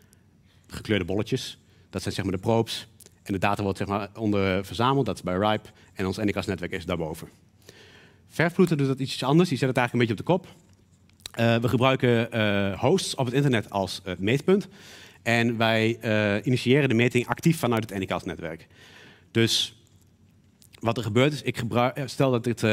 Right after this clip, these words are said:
dat mijn I P-adres één punt één punt één is en het is een Anycast-adres, dan gebruik ik dat als s-, bronadres.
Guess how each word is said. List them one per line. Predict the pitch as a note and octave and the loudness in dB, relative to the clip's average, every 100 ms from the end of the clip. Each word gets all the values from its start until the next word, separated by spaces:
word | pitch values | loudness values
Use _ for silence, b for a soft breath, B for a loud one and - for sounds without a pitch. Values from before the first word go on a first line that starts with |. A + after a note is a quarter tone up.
| G#2 | 2
dat | G2+ G2+ | 2 0
mijn | G#2+ | 0
I | G#2+ | 2
P-adres | A#2+ A2 G#2 | 2 2 0
één | A#2+ A2 | -2 -4
punt | A2+ | -2
één | G#2+ | -4
punt | G2 - | -6 -4
één | A#2+ B2+ | 0 2
is | D#3+ D3+ - | 2 0 -6
en | - G#2 | -6 -4
het | G2+ | -4
is | G2+ | -6
een | F#2 | -4
Anycast-adres, | G#2+ G2+ F#2+ F#2+ F#2+ B2+ C#3+ | -4 -2 -4 -6 -2 -2 -4
dan | G#2 | -8
gebruik | A#2 A#2 A2 | -2 -2 -2
ik | G2 | -2
dat | C3 - | -2 -2
als | G#2 - | -6 -8
s-, | A#2+ - | -10 -10
bronadres. | G#2+ G2+ B2+ C#3 D3+ F3 G#3+ - | -6 0 2 2 2 2 0 -6